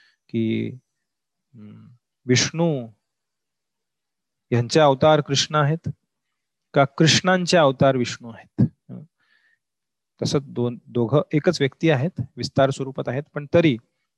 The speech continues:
शास्त्रांमध्ये काय सांगितलेलं आहे याची चर्चा पुढच्या रविवारी होईल विस्तार स्वरूपात. पुढचा अख्खा अध्याय त्याच्यावर आहे, भगवंतांच्या विविध अवतारांची चर्चा आहे पुढच्या अध्यायामध्ये,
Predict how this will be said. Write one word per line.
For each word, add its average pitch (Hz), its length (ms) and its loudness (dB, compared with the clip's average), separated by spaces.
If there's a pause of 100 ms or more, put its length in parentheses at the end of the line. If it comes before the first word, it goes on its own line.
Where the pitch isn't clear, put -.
(120)
शास्त्रांमध्ये 151 580 2
काय 131 180 2
सांगितलेलं 113 440 -10
आहे 110 60 -8
याची 113 140 -12
चर्चा 131 300 -2
पुढच्या 135 320 -2
रविवारी 123 280 0
होईल 131 280 -8
विस्तार 123 320 -2
स्वरूपात. 117 360 -14 (520)
पुढचा 127 240 2
अख्खा 139 260 2
अध्याय 135 300 2
त्याच्यावर 131 360 0
आहे, 120 160 -4 (560)
भगवंतांच्या 123 520 -2
विविध 120 200 0
अवतारांची 117 460 -4
चर्चा 113 360 -6
आहे 127 140 -8 (180)
पुढच्या 110 260 -12
अध्यायामध्ये, 107 500 -12